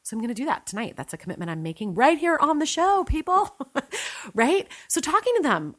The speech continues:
"Oh, mommy has a really big project going on at work right now. So I'm gonna be working a little bit more than usual. Thank you so much for understanding, and know that I love you. And this is actually gonna be complete by this date." And you can even make a calendar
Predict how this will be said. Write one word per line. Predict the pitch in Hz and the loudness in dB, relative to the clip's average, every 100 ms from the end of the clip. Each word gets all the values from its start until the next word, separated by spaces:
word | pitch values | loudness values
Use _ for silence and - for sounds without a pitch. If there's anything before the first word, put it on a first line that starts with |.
| - | -2
"Oh, | 285 220 170 | 2 4 2
mommy | 170 226 247 | 0 0 -2
has | 208 | -4
a | 208 | -6
really | 185 196 247 254 | -8 -6 -4 -2
big | 233 202 | -4 -6
project | - 214 208 | -4 -4 -4
going | 190 175 | -6 -4
on | 165 | -4
at | - | -6
work | 156 160 | -8 -8
right | 139 | -10
now. | 135 135 | -10 -8
So | 165 - | -4 -4
I'm | 165 | -4
gonna | 180 202 | -4 -4
be | 196 | -6
working | 175 175 - 170 | -6 -6 -6 -6
a | |
little | 156 156 | -4 -4
bit | 151 | -6
more | 156 156 | -8 -8
than | 151 147 | -8 -6
usual. | 147 147 208 220 277 - _ _ _ _ _ _ _ _ - | -8 -6 -6 -4 -6 -10 _ _ _ _ _ _ _ _ -12
Thank | 202 202 | -10 -2
you | |
so | - - 185 170 | 2 4 2 -2
much | 180 | -4
for | - - | -6 -6
understanding, | 175 170 - 165 180 226 269 262 _ _ _ _ _ | -6 -8 -8 -8 -8 -8 -8 -12 _ _ _ _ _
and | 190 | -6
know | 180 185 | -4 -4
that | 170 | -4
I | |
love | 165 160 165 165 170 | -6 -6 -2 -2 -2
you. | 214 254 302 - _ - | -4 -4 -6 -10 _ -10
And | 175 170 | -6 -4
this | 160 | -4
is | 170 | -4
actually | 156 - 165 | -6 -6 -6
gonna | 160 | -6
be | 156 160 | -6 -8
complete | 151 156 - - 277 - | -8 -12 -12 -8 -8 -6
by | 151 | -8
this | 147 143 - | -8 -8 -6
date." | 240 254 - _ _ _ _ _ _ _ _ _ | -4 -4 -8 _ _ _ _ _ _ _ _ _
And | 202 | -6
you | 208 | -4
can | 233 | -2
even | 214 202 | -2 -2
make | 185 | -4
a | 170 | -6
calendar | - 170 147 139 87 - | -6 -4 -4 -6 -10 -14